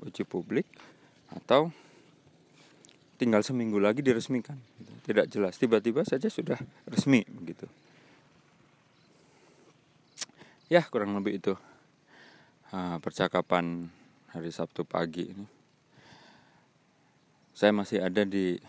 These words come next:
taman bermain. Biar capek dulu anak saya.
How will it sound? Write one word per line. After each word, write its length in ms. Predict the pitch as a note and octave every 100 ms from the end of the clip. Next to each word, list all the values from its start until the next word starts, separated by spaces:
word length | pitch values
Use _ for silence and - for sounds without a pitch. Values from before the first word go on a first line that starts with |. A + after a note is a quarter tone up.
| -
taman 320 | - F2+ F2+
bermain. 400 | F2+ F2+ F2+ G#2 C3 - - _ _ _ - - - - _ _ _ _ -
Biar 320 | G2+ F#2+ E2
capek 400 | - E2+ - -
dulu 240 | G2 F2
anak 240 | F#2 F2 F#2
saya. 320 | F2 F2